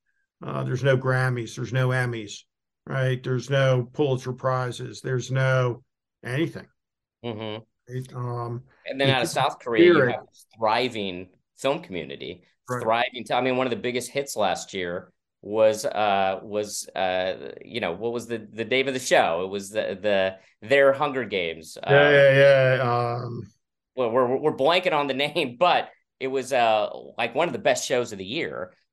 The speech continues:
Speaker 2: Uh, by the way, all in Korean, none of it's in English,
Speaker 1: Right,
Speaker 2: and
Speaker 1: right.
Speaker 2: it, and it literally was one of the biggest shows of the year. And I think that shows you, um, the, the, the power of storytelling, how literally this show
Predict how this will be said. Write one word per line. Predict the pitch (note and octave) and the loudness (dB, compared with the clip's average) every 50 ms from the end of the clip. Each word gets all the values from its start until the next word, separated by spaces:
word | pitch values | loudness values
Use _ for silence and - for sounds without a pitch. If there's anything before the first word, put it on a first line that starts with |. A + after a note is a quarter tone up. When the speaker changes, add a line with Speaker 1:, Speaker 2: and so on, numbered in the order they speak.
| _ - | _ 0
Speaker 2:
Uh, | C3 B2+ B2+ A#2 A#2+ - - - - | 2 4 4 4 2 0 -2 -4 0
by | D#3+ D3+ | 0 2
the | D#3 D3+ | 2 4
way, | C#3 G#2 - - _ _ _ _ _ | 2 0 -2 -4 _ _ _ _ _
all | - G2+ C3 E3+ F#3 G3 G#3+ | -2 0 2 4 4 4 4
in | - - D3+ C#3+ B2+ | 2 0 -2 -4 -6
Korean, | B2+ - C3+ A#2 A#2 B2+ C3 G#2 E2 D#2 D#2+ F2 G#2 - _ _ _ _ - | -8 -8 -8 -6 -4 -2 -2 -2 -2 -4 -6 -8 -12 -16 _ _ _ _ -12
none | G#2 G#2 A#2 C#3 F3 G#3+ | -8 -4 -2 0 0 0
of | G3 | 0
it's | F3+ E3 - | -2 -2 -2
in | D3 A#2+ | -4 -4
English, | A2 B2 D3+ C#3+ G2+ D2 B1+ D2 G2 - - - - - _ - | -2 -2 -2 -2 -4 -4 -4 -6 -8 -10 -14 -18 -20 -20 _ -4
Speaker 1:
Right, | B2 C3 C3+ B2+ | 0 2 2 4
Speaker 2:
and | B2 C3 | 4 2
Speaker 1:
right. | C#3 - | 0 0
Speaker 2:
it, | - - - _ - C#3 | -4 -8 -18 _ -4 -2
and | C#3 D3 | 0 0
it | D3 B2 G#2+ | 0 -2 -2
literally | A#2+ C3+ D3+ E3 E3+ D#3 C#3+ C3+ C3+ B2 | -2 -2 -2 0 -2 -2 -2 -2 -2 -2
was | A2 G2+ A#2 B2 C3+ C3+ B2 A#2 A#2+ F#2+ G#2 | 0 2 4 4 6 6 4 2 0 -2 -6
one | G#2 G#2 A2 A#2+ | -8 -6 -6 -6
of | A#2 | -6
the | A2+ | -8
biggest | G2+ G2 A2 G#2 G#2+ A2+ - - | -10 -8 -8 -6 -6 -6 -6 -4
shows | - A2+ A2 G#2+ G2+ | -4 -2 -2 -4 -4
of | G#2 | -8
the | F#2+ G2 | -10 -8
year. | F#2+ G#2+ C3+ C#3+ B2 G2 F#2 F2 E2+ F2 - _ _ _ _ _ - | -6 -4 -2 -2 0 0 0 0 -2 -4 -8 _ _ _ _ _ -6
And | A2 A#2+ B2 | -4 -2 0
I | B2+ B2+ | -2 -2
think | C#3+ D3 C#3 | -4 -2 -2
that | C#3+ B2+ A#2+ | -2 -2 -2
shows | - - C3+ C3+ C#3+ D#3+ D3+ A#2+ | -2 -2 0 0 0 0 -4 -8
you, | G#2 G#2 G#2 G2+ G2+ G2+ - | -8 -6 -6 -4 -4 -4 -4
um, | - F#2 F#2+ F#2+ F#2 F#2 F2+ - - _ _ _ _ _ _ _ _ | -2 0 0 2 0 0 -2 -6 -16 _ _ _ _ _ _ _ _
the, | D#2 D2+ - _ _ - | -20 -20 -20 _ _ -10
the, | G#2 G2 | -10 -8
the | F2+ - G#2 | -6 -8 -10
power | G2+ - - G#2 A#2 C#3 C3+ | -8 -6 -2 0 2 4 4
of | C3+ A#2+ | 2 2
storytelling, | - - - B2+ C#3 E3+ F3+ F3+ - - A#1+ A1 - - - - _ _ _ _ _ - | -2 -6 -6 -4 -4 -4 -6 -8 -10 -10 -12 -12 -14 -16 -20 -20 _ _ _ _ _ 0
how | B2+ B2+ B2+ A#2 | 2 2 2 2
literally | A#2+ C3+ C3+ D3 C#3 C3+ B2 A2+ | 2 0 2 2 2 0 0 -2
this | G#2+ A2+ G#2+ | -4 -6 -8
show | - - - - B2 C3 C3 A2+ G2 F2+ F2 F2+ G2 G#2+ - | -8 -8 -4 0 2 4 6 6 6 4 4 2 0 -6 -10